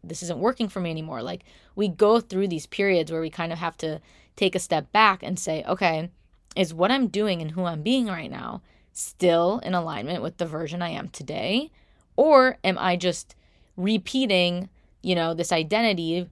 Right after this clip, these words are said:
that I was a few years ago that doesn't feel in alignment with me now?" And that is why we have this internal conflict.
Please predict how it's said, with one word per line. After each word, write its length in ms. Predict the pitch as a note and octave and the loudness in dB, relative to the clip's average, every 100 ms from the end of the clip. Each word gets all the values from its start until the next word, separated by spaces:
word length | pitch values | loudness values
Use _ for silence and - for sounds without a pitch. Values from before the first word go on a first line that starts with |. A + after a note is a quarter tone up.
| - | -12
that 340 | E3 E3 E3 - | -2 0 0 -2
I 100 | E3 | -2
was 340 | D#3+ D#3+ D#3 | 0 -2 -2
a 60 | D#3 | -6
few 140 | E3 | -4
years 240 | E3 C#4+ A#3+ | -2 -2 -2
ago 360 | A3 A3 G#3+ E3+ | 0 2 0 0
that 260 | E3+ D#3 - | -2 -2 0
doesn't 240 | G#3+ G#3 | 0 0
feel 260 | G3 G3 F3+ | -2 2 2
in 160 | E3 | 0
alignment 400 | E3 D#3+ E3+ E3+ | -4 -2 -2 -4
with 140 | - E3+ | -10 -10
me 100 | D#3 | -4
now?" 400 | E3+ E3 - - _ _ | -2 -2 -4 -14 _ _
And 140 | - F#3 | -4 0
that 100 | G3+ | 0
is 140 | F#3 | 0
why 300 | E3 F#3 A3 | 4 8 8
we 200 | G#3+ F#3+ | 6 0
have 520 | D#3 F3+ G3+ E3+ D#3 - | -2 0 2 2 -2 -6
this 260 | E3 F3 | -4 -2
internal 420 | - E3+ - E3+ D3+ | -4 -6 -4 -6 -4
conflict. 720 | - F#3+ F3+ - - _ | -2 -2 -4 -12 -16 _